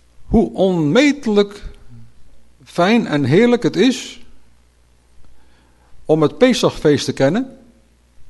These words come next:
en welk een gemis het is, ook vandaag, om het niet te kennen en te vieren.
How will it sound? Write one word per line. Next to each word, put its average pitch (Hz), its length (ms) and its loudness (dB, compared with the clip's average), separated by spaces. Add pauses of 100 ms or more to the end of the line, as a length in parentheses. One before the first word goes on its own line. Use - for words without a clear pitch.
(580)
en 139 160 -2
welk 185 260 4
een 135 220 -2
gemis 208 400 2
het - 200 -4
is, - 460 0 (480)
ook 226 220 4
vandaag, 190 680 -2 (960)
om 156 160 2
het 151 100 0
niet 269 300 2
te 143 80 -6
kennen 131 320 2
en 120 140 -2
te - 100 -10
vieren. 104 400 -6